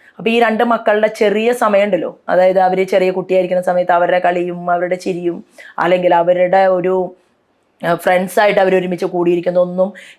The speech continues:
കാണാനായിട്ട് കാര്യമായിട്ട് ഭാഗ്യം ഇല്ലാത്ത ഒരു അമ്മയായിട്ട് ഞാൻ ചില ഘട്ടത്തിലൊക്കെ മാറിയിട്ടുണ്ട്. അപ്പൊ ഇപ്പൊ ആലോചിക്കുമ്പോ അതൊക്കെ ഒരു ഭയങ്കര നഷ്ടമാണ്. ഇപ്പൊ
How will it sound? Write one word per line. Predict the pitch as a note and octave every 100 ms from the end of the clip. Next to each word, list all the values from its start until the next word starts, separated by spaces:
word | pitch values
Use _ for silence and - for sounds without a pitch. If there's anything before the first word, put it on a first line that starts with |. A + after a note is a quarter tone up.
| -
കാണാനായിട്ട് | G3 G3 G#3+ A3 A3+ A3+ A3
കാര്യമായിട്ട് | G#3+ G3 G3 F#3+ G3 F#3
ഭാഗ്യം | F#3 F#3+ F3+ A3+ A3 - G3
ഇല്ലാത്ത | F#3+ F#3+ F#3 G3
ഒരു | F3+
അമ്മയായിട്ട് | F3+ F#3 F#3 F3 G3+ - G3
ഞാൻ | F#3+ F#3
ചില | F#3
ഘട്ടത്തിലൊക്കെ | F3 E3 E3+ E3+ E3+
മാറിയിട്ടുണ്ട്. | E3 E3 E3 E3+ F3 A#3+ _ _ -
അപ്പൊ | A3+ A3
ഇപ്പൊ | - C#4+
ആലോചിക്കുമ്പോ | B3 A#3+ B3 B3+ A#3+
അതൊക്കെ | A3 G#3+
ഒരു | F#3+
ഭയങ്കര | F3+ F#3 F#3
നഷ്ടമാണ്. | F#3+ F3 - F3+
ഇപ്പൊ | F3 A3